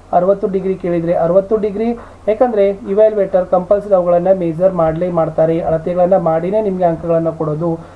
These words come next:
So ಅದಕ್ಕಾಗಿ ಏನಾಗ್ತದಪ್ಪ ಅಂದ್ರೆ ಆ ಥರ ತಪ್ಪು ಮಾಡದೆ ಏನ್ ಅಕ್ಯುರೇಟ್ ಕೇಳಿದಾರಲ್ಲ ಅದನ್ನೇ ನೀವು ಮಾಡಿ, ಆ, ಎಸ್, ಅಂಕಗಳನ್ನ ನಿಮ್ಮದಾಗಿಸಿಕೊಳ್ಳಿ.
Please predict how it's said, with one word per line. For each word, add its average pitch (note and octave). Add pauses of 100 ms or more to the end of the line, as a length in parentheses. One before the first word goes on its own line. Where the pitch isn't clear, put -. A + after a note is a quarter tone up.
(180)
So G#3+
ಅದಕ್ಕಾಗಿ G3+
ಏನಾಗ್ತದಪ್ಪ F3
ಅಂದ್ರೆ A#3+ (240)
ಆ F3+
ಥರ F#3
ತಪ್ಪು F3+
ಮಾಡದೆ E3+ (140)
ಏನ್ G3
ಅಕ್ಯುರೇಟ್ B3
ಕೇಳಿದಾರಲ್ಲ F#3 (160)
ಅದನ್ನೇ G3
ನೀವು G3
ಮಾಡಿ, F3 (280)
ಆ, E3+
ಎಸ್, F#3
ಅಂಕಗಳನ್ನ E3 (240)
ನಿಮ್ಮದಾಗಿಸಿಕೊಳ್ಳಿ. E3+